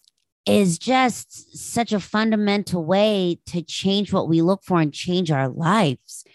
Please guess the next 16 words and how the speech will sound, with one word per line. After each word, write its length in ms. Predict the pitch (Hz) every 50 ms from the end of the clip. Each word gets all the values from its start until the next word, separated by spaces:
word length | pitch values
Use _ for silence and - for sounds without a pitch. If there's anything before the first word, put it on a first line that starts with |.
| _ _ _ _ _ _ -
Being 320 | 196 202 220 247 254 269
aware 380 | 277 277 247 247 233 214 196 175
of 140 | 156 135 135
what 200 | 151 160 156 165
we 120 | 180 180
feed 300 | - - - 190 185 175
our 160 | 170 165 160
brain, 560 | 143 151 143 143 139 139 135 135 135 - 90 - _ _ _ _ - 156 139 - -
being 320 | 156 175 196 226 233 247
aware 340 | 247 247 233 233 226 214 208
of 120 | 202 185 -
the 100 | 185 175
stories 640 | - - - 196 185 185 190 196 196 196 185 170
we 140 | 165 165 160
tell 440 | 147 - - - 214 240 262 269 254
ourselves, 920 | 196 156 139 131 135 - - - 127 139 123 - 95 - - - - -